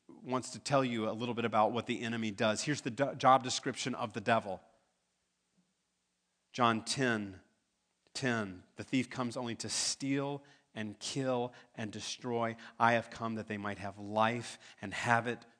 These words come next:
to the full." Jesus wants you to have the most satisfying life that you can know on the earth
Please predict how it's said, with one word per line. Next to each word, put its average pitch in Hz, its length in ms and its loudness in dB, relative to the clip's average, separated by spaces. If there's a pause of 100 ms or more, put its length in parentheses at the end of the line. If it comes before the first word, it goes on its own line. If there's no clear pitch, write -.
to 110 340 -2 (120)
the 107 80 -12
full." 95 500 -14 (1200)
Jesus 120 400 -4
wants 113 280 -8
you 120 60 -6
to 104 80 0
have 101 680 -4 (800)
the 110 60 -6
most 101 240 -6
satisfying 113 760 -2
life 98 420 -8 (400)
that 101 120 -12
you 98 100 -14
can 104 160 -10
know 98 320 -10 (200)
on 92 160 -8
the 95 160 -10
earth 92 420 -12